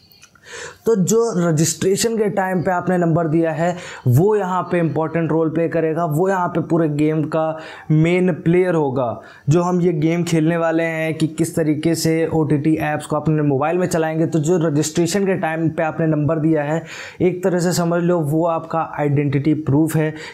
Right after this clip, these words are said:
कि आप Jio Fiber connect किए हुए हैं और नाइन नाइन नाइन या फिर उसके ऊपर वाले plan से recharge है, जिसमें आपको सारे ओटीटी प्लेटफॉर्म के apps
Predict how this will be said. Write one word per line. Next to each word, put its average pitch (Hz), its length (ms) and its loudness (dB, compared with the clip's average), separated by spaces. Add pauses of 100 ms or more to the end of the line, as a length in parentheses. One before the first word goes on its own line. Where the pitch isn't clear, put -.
कि 170 120 2
आप 156 280 0
Jio 156 220 2
Fiber 147 400 0 (500)
connect 151 320 -4
किए 151 220 2
हुए 147 260 0
हैं 185 140 0
और 165 260 0
नाइन 165 360 0
नाइन 156 300 0
नाइन 180 360 2
या 151 240 2
फिर 175 220 0
उसके 156 280 -2 (120)
ऊपर 156 280 0
वाले 139 260 0
plan 139 280 -2
से 156 160 0
recharge 143 500 0
है, 156 120 0
जिसमें 151 320 0
आपको 147 380 -2 (220)
सारे 185 280 -2
ओटीटी 156 340 2
प्लेटफॉर्म 139 520 -2
के 143 280 -4
apps 170 460 -2